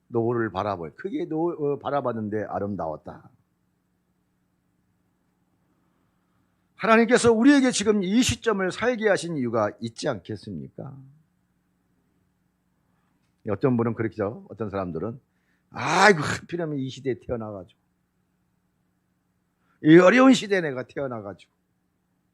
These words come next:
그렇게 생각하지 말고 이, 이, 저와 여러분으로 하여금 이 시점을 살게 하신 하나님이 이유가 있다.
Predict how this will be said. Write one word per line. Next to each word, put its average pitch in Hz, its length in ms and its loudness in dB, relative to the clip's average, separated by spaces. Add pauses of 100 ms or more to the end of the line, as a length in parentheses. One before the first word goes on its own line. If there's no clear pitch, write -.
(920)
그렇게 104 240 -2
생각하지 107 460 -8
말고 78 480 -16 (1120)
이, 202 460 2
이, 190 640 2
저와 165 320 2
여러분으로 147 480 2
하여금 123 340 0
이 180 140 0
시점을 170 500 0 (260)
살게 202 440 2
하신 151 260 2
하나님이 123 560 0
이유가 123 320 2
있다. 85 460 -8